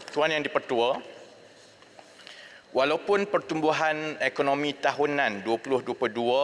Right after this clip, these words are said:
adalah lapan perpuluhan tujuh peratus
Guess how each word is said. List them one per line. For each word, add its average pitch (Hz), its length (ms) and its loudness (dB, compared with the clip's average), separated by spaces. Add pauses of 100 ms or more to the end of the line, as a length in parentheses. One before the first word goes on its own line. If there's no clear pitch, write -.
(120)
adalah 120 400 0
lapan 123 560 0
perpuluhan 120 560 -2
tujuh 117 400 -6
peratus 117 720 0